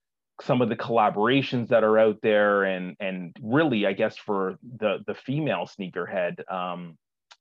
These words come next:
it is really unique. And, you know, we're in an industry now that finally, I think, you know, women are starting to get some traction. There's, you know, some of the biggest sneaker influencers like Hensel or Style as a Weapon or, you know,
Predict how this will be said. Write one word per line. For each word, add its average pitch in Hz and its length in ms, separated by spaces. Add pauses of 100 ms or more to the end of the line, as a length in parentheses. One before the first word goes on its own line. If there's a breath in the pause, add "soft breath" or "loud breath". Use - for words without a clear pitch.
(240)
it 107 140
is 139 180
really 117 280
unique. 107 360
And, 101 100
you 98 60
know, 90 40
we're 107 160
in 110 80
an 104 120
industry 110 520
now 104 320
that 95 280 (500 loud breath)
finally, 131 520
I 117 100
think, 120 380 (140)
you 113 100
know, 107 140
women 117 380
are 107 100
starting 113 380
to 107 80
get 104 180
some 110 200
traction. 110 580
There's, 95 320
you 107 80
know, 95 100
some 117 260
of 113 80
the 107 80
biggest 107 420
sneaker 107 240
influencers 104 880
like 98 300 (360 loud breath)
Hensel 120 420
or 113 380
Style 113 380
as 107 120
a 110 60
Weapon 113 560
or, 95 220
you 95 140
know, 95 220